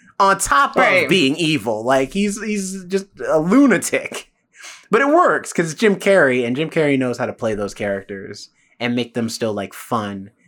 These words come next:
Speaker 1: and entertaining.
Speaker 2: I think I would have liked to seen a more serious one, 'cause, like,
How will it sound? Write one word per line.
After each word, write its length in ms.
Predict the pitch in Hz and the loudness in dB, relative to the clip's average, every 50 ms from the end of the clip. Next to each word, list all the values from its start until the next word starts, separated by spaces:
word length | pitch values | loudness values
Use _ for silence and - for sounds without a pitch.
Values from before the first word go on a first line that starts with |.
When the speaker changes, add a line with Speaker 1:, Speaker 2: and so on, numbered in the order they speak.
| _ _ _ - | _ _ _ -12
Speaker 1:
and 160 | 98 101 104 | -10 -8 -8
entertaining. 680 | 104 101 98 - - 107 101 92 87 98 - - - - _ _ _ _ _ _ _ _ _ _ _ _ _ _ _ _ _ | -8 -8 -8 -8 -8 -10 -10 -10 -12 -14 -18 -20 -20 -20 _ _ _ _ _ _ _ _ _ _ _ _ _ _ _ _ _
Speaker 2:
I 140 | - 320 392 381 | 0 0 0 2
think 220 | - 571 571 - 523 453 | 2 2 2 4 4 4
I 60 | 370 | 4
would 300 | 294 240 226 247 254 254 | 4 4 4 4 4 4
have 220 | 277 277 269 233 226 | 4 2 2 0 2
liked 280 | 226 220 220 220 226 - | 2 2 2 2 0 -4
to 80 | 277 254 | -4 -4
seen 640 | - - - 220 214 202 214 247 294 339 370 415 | -4 -6 -4 -2 0 2 2 2 4 4 4 4
a 80 | 403 392 | 4 6
more 200 | 392 403 403 403 | 6 6 6 6
serious 520 | 403 - 415 403 415 403 415 427 415 - | 6 6 6 8 8 8 6 6 4 4
one, 400 | - 415 427 440 440 440 427 415 - | 4 4 6 6 6 4 2 -2 0
'cause, 200 | - 302 302 269 | 0 2 4 6
like, 300 | 330 311 285 - - | 6 4 4 2 -2